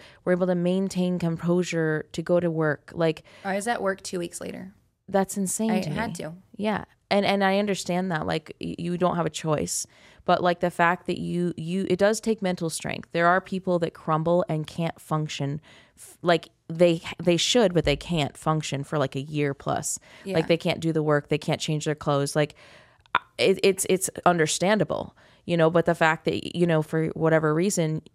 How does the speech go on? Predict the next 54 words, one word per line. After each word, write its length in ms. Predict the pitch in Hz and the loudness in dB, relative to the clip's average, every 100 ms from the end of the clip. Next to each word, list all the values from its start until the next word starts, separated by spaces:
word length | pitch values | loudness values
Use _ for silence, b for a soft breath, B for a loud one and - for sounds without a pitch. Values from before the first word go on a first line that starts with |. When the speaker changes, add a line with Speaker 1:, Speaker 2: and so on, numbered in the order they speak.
| - | -12
Speaker 1:
you 240 | 160 165 | -6 -2
had 240 | 160 156 156 | 0 0 -2
the 80 | |
power, 540 | 156 - 151 147 147 165 | -6 -2 2 2 2 0
the 100 | 160 | -4
spiritual 540 | - - 160 156 156 | -8 -2 -2 -2 -4
strength, 440 | - - 156 151 - | -8 -4 -4 -4 -2
or 120 | 156 | -2
the 100 | 151 | -2
m-, 140 | 147 - _ | -6 -10 _
mental 280 | - 160 175 | -4 -2 -2
fortitude, 760 | 160 165 165 165 - 160 165 170 | 0 2 0 -2 -8 -4 -4 -6
the, 100 | 139 _ | -16 _
the, 80 | - | -12
whatever 480 | - 147 165 202 175 | -6 0 4 6 4
it 80 | 160 | 4
is, 240 | 196 160 | 2 2
you 80 | 165 | -2
had 260 | 156 165 - | 2 2 0
it. 160 | - b b - | -6 b b 0
Speaker 2:
Well, 220 | 226 220 | 2 2
I'll 140 | 226 | 0
go 180 | 226 262 | 0 -2
back 380 | 214 202 196 - | 2 0 0 -8
to, 460 | - 196 175 170 - | -10 -6 -4 -4 -6
um, 380 | - 170 226 214 - _ _ _ _ _ _ _ _ - | -10 -12 -12 -16 -20 _ _ _ _ _ _ _ _ -4
kind 180 | 208 | -2
of 60 | 190 | 0
those 180 | 170 165 | 0 -2
spiritual 460 | - 175 175 170 | -4 -4 -4 -4
experiences 720 | 165 - - 165 165 175 175 165 | -6 -8 -10 -8 -6 -8 -10 -8
that 140 | 175 | -8
were 80 | 170 | -8
happening 440 | 160 - 190 170 | -8 -6 -4 -2
Speaker 1:
Okay. 240 | 240 165 185 | -2 -4 -4
Speaker 2:
is 140 | 170 | -4
when 220 | 170 175 | -4 -2
I 120 | 170 | -4
got 280 | 160 160 - | -4 -6 -4
that 180 | 180 - | -6 -8
call 160 | - 175 | -4 0
Speaker 1:
Do 60 | |
you 100 | 185 | 2
feel 140 | 180 180 | 2 4
Speaker 2:
from 60 | |
Speaker 1:
like 200 | 170 165 | 4 2
that 220 | 165 156 | 2 2
Speaker 2:
the 60 | - | 2
Speaker 1:
helped, 220 | 165 165 | 0 2
Speaker 2:
officer. 360 | 156 196 220 220 | 0 0 -4 -2
Speaker 1:
that 180 | 202 170 | 2 2
Speaker 2:
Oh, 20 | |
Speaker 1:
helped 120 | 147 | 2
Speaker 2:
for 60 | 165 | 0